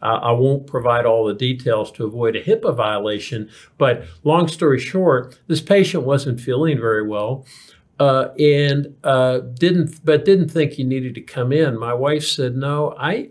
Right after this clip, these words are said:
I think I need to examine you." So this patient came in, she did a physical exam, she saw these, uh,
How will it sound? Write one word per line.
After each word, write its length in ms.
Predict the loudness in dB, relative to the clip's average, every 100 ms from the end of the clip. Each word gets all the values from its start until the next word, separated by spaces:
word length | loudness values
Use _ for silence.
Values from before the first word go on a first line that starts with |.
| -8
I 140 | -4
think 320 | -4 -4 -6 -2
I 100 | -2
need 240 | -2 -4
to 140 | -6 -8
examine 600 | -8 -8 -6 -6 -6 -12
you." 140 | -20 -20 _ _ _ _ _
So 160 | 0 0
this 100 | 2
patient 480 | 2 2 0 -2
came 260 | 0 0 2
in, 160 | 0 -2
she 140 | -4
did 200 | -2 -2
a 40 | -2
physical 460 | -2 -2 -4 -6
exam, 540 | -4 -2 2 2 2 -2
she 180 | -6
saw 340 | -6 0 2 2
these, 380 | 0 -4 -4 -4
uh, 220 | -6